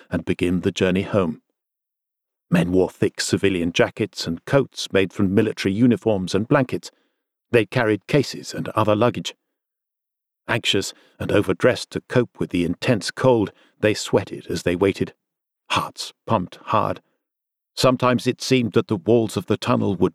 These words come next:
burst open as boards creaked and the air thickened with the prisoner's breath. These were the most frightening moments, dangerously claustrophobic, as men waited in the tunnel deep underground.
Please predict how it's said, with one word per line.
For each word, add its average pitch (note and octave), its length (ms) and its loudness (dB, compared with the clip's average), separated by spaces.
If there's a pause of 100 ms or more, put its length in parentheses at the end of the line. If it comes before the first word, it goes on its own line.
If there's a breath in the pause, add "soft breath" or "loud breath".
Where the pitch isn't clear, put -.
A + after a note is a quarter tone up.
(100)
burst A#2+ 320 2
open G#2+ 420 0
as F2 160 -2
boards G#2+ 460 2
creaked - 500 -4
and E2+ 120 -10
the F#2 160 -4
air G#2 220 2
thickened F2 520 -4
with E2 140 -6
the - 80 -18
prisoner's E2+ 460 -4
breath. G2+ 360 0 (800)
These F#2+ 420 0 (140)
were G#2+ 80 2
the F#2+ 100 2
most F#2 300 0
frightening F#2 460 -2
moments, F2+ 380 -2 (360 soft breath)
dangerously G2+ 640 -2
claustrophobic, - 720 -2 (380)
as - 200 -6
men F2 200 0
waited F2+ 320 0
in E2+ 100 0
the E2+ 100 -2
tunnel F#2 560 -2
deep - 280 -6 (120)
underground. F2 640 -4